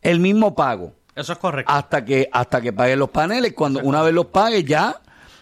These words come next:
Speaker 1: solamente el fee de conectarte a, a la compañía como Duke Energy.
Speaker 2: Mira, mencionaste algo bien importante, Ray, porque muchas personas dicen, "Ah, pero esto es gratis."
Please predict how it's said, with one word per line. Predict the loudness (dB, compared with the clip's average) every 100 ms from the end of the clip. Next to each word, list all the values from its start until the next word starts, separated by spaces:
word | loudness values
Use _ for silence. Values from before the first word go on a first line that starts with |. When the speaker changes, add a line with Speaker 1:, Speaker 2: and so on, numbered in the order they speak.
| _
Speaker 1:
solamente | -2 0 2 0 0 0 0 0 0
el | 0
fee | 0 2
de | 2
conectarte | 2 0 -2 0 0 0 0 2
a, | 4 2 2 0
a | -4 -2 0
la | 2 2 2
compañía | 0 2 2 2 0
como | 0 0
Duke | 0 0 -2
Energy. | -2 -2 -6 -14 -20 -20 -20 -10
Speaker 2:
Mira, | -4 -4 -4
mencionaste | -6 -6 -4 -4 -4
algo | -6 -4
bien | -8
importante, | -6 -4 -4 -4 -8
Ray, | -6 -6
porque | -6 -10 -6
muchas | -8 -6 -8
personas | -6 -6 -4 -4 -4
dicen, | -8 -10 -10 -10 -16 _ -8
"Ah, | -6
pero | -2 -4
esto | -4 -6
es | -6
gratis." | -4 -2 0 -2 -4 -10